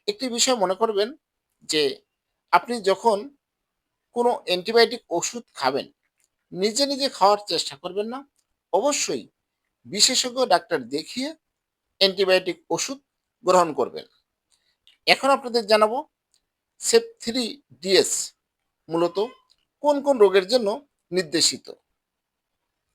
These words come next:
এটি অজটিল মূত্রনালীর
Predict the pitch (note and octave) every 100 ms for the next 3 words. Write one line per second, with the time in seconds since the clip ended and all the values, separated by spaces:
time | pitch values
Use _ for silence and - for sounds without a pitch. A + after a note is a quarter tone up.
0 | _ _ _ - F3+ C4 G#3 B3+ C4+ _
1 | _ _ _ _ _ _ _ _ _ -
2 | F#3 F#3+ A#3 A#3 G#3+ C4+ _ - F#3 -
3 | G3 F#3+ G#3+